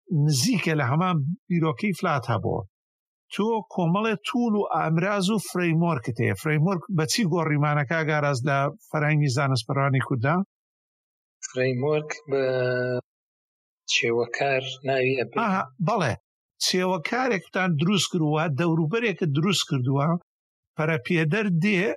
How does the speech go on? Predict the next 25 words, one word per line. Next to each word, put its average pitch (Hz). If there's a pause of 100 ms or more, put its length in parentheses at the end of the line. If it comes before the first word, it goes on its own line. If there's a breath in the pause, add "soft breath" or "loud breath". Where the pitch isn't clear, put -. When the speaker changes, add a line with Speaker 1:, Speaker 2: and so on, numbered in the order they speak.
(120)
Speaker 1:
ئەپەکانی 202
خۆی 220
دروست 160
دەکا، 147 (600)
ئەینێرێ 180 (120)
بۆ 277 (420)
سناب 214 (140)
کرافت 196 (680)
دۆت 180
ئای 127
ئۆ. - (1500)
تۆ 277 (180)
لە 185
هەر 277 (120)
سیستەمێکی 202
لینوکسۆبی، 131 (240)
سناب 220 (340)
ستۆرەکەی 165 (200)
ئەوانەی 165
ئوبونتو 160 (120)
دێبیانەوەمانە 160
خۆی 214
تیا 196 (100)
دامەزراوە. 147
ئەگەر 190